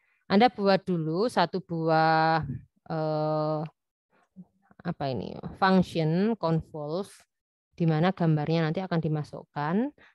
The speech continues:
dengan matriks yang ingin Anda masukkan gitu ya. Anda set berapa ukurannya, tingginya, baik itu gambar dan matriksnya. Kemudian Anda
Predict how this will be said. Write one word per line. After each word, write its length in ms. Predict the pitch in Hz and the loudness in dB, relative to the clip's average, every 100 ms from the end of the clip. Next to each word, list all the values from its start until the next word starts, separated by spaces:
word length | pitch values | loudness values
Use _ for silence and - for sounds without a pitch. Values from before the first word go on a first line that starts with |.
| _ | _
dengan 220 | 151 160 175 | -2 2 2
matriks 400 | 160 - 175 - | 2 -2 -6 -4
yang 160 | 156 | -2
ingin 160 | 156 165 | 0 0
Anda 240 | 156 147 | 0 -2
masukkan 560 | 143 139 - - 151 139 139 139 | -4 -6 -12 -8 -6 -4 -6 -8
gitu 80 | 135 | -8
ya. 240 | 143 180 | -4 -2
Anda 240 | 160 151 147 | 0 0 -4
set 320 | - 170 - | -4 -6 -4
berapa 400 | 151 143 147 151 | -6 -4 -6 -6
ukurannya, 800 | 151 156 151 147 151 170 185 196 175 | -8 -8 -4 0 2 2 4 2 0
tingginya, 720 | 151 147 147 151 170 180 190 - | -2 -2 -2 0 2 2 0 -2
baik 320 | 147 147 143 | -8 -10 -12
itu 160 | - 165 | -12 -8
gambar 400 | 143 143 165 156 | -4 -2 -2 -2
dan 160 | 143 | -2
matriksnya. 720 | 139 - - - 156 151 214 330 - - - _ | -2 -6 -16 -6 -2 0 0 0 -6 -20 -20 _
Kemudian 560 | - 175 180 185 190 185 | 0 4 4 4 2 4
Anda 880 | 185 180 170 165 165 165 165 170 | 4 4 4 2 2 0 -2 -4